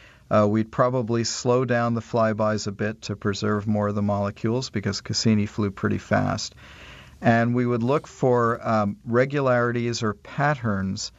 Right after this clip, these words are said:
in classes of organic molecules, patterns in the amino acid abundances, uh, patterns in the fatty acids. Fatty acids are the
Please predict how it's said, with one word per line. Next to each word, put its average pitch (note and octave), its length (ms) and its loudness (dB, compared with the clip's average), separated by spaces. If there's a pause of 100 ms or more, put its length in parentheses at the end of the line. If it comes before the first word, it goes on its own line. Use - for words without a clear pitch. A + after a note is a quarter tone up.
(540)
in A2 220 4
classes A2+ 840 0
of A2 220 -2
organic G#2 560 0 (100)
molecules, G2+ 800 -2
patterns A2+ 560 2
in G#2+ 140 0
the G#2+ 140 0
amino G#2+ 440 0
acid G2+ 340 -4
abundances, G2 800 -4 (560)
uh, G2 180 4
patterns A#2+ 600 0
in A2+ 180 0
the G#2+ 120 0
fatty B2+ 480 0
acids. G2 480 -6
Fatty G#2+ 360 2
acids G#2+ 520 -2
are G#2 100 0
the G2 300 -2